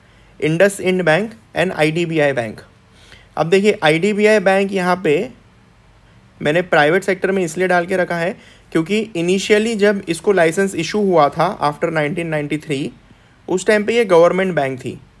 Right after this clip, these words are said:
Okay, you have to keep this in mind। This was government bank at the time of issue of license in nineteen ninety-three।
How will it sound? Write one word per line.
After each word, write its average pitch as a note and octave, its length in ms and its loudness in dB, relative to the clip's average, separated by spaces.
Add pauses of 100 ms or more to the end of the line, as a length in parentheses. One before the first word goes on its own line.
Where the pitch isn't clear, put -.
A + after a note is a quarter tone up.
(120)
Okay, G3+ 260 0
you D3+ 120 -2
have D#3+ 160 -2
to F#3+ 80 0 (140)
keep F3+ 240 -4
this F3 200 -4
in E3 120 -6
mind। B2 200 -10 (480)
This D#3 180 -4
was G#3 200 2
government F#3+ 540 2
bank G3+ 260 2
at F3 200 -2
the G3 160 2
time F#3 280 0
of G3 240 -2
issue E3+ 320 -4
of F3+ 160 -2
license E3+ 460 -2
in F3 120 -6
nineteen D#3 340 -6
ninety-three। D#3 520 -6